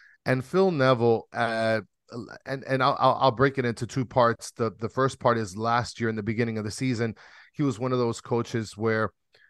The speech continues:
uh, we didn't, we didn't really have a good center midfielder, uh, anybody to distribute the ball from the middle. And so we were kind of just crossing and praying, uh, and hoping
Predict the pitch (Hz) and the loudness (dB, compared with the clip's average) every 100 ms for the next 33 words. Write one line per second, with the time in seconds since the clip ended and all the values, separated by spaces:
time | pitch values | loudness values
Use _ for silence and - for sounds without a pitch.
0 | _ - 107 104 117 131 151 135 135 123 | _ 0 2 2 0 0 0 -2 -4 0
1 | 160 151 123 120 113 127 110 98 120 107 | 0 0 0 0 2 2 2 2 2 2
2 | - - 120 113 113 107 113 - 117 113 | -6 -4 0 2 0 0 -4 -2 0 2
3 | 117 113 - - - 110 - 123 123 120 | 2 0 -4 -20 -8 -6 -4 -2 0 2
4 | 120 - 98 104 - 123 113 113 104 107 | 2 0 -4 -6 -2 0 0 -2 -2 2
5 | 110 113 - 107 101 104 113 113 101 - | 2 2 -2 -6 -4 0 2 2 -2 -10
6 | _ _ 110 117 107 - 113 107 123 131 | _ _ -6 -4 -4 -2 0 0 0 0
7 | 117 - 127 117 110 98 113 - - _ | 0 0 -2 0 -2 -4 -6 -8 -20 _
8 | - - 120 120 - 113 110 101 101 113 | -14 -2 2 2 0 -6 -6 -4 0 0
9 | 113 104 98 - _ _ _ - 107 104 | 0 -4 -8 -16 _ _ _ -6 0 2
10 | 101 95 - 113 110 - 135 131 123 113 | 2 0 -4 -6 -4 4 4 4 0 -2